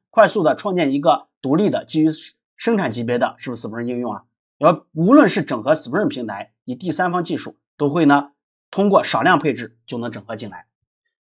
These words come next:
所以它的这些特性呢，我们来过一下。第一个，能快速的创建独立的 Spring 应用。我们以前要创建一些，比如基于三大框架的这个应用，那你可能导包，来思，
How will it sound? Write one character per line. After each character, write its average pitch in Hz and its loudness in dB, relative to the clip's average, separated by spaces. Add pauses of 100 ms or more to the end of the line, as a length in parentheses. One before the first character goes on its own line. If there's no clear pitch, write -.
所 233 8
以 - 6
它 240 8
的 240 2
这 254 6
些 220 8
特 226 4
性 208 4
呢， 185 4 (220)
我 120 -10
们 117 -4
来 120 -2
过 147 4
一 - -6
下。 - -10 (140)
第 190 2
一 220 4
个， - -2 (160)
能 151 2
快 330 6
速 143 -8
的 117 -6
创 127 -6
建 123 -10 (160)
独 127 -2
立 147 4
的 110 -4
Spring 107 -12
应 101 -16
用。 101 -20 (580)
我 143 2
们 269 10
以 247 4
前 143 0
要 277 4
创 170 -2
建 - -4 (180)
一 156 -4
些， 147 0
比 131 -8
如 127 -2
基 165 -4
于 156 0
三 156 0
大 160 2
框 147 -4
架 156 4
的 - -12
这 113 -12
个 101 -18
应 104 -16
用， 104 -20 (400)
那 247 -4
你 208 2
可 180 -6
能 143 -2
导 117 2
包， 170 6 (720)
来 110 -12
思， - -12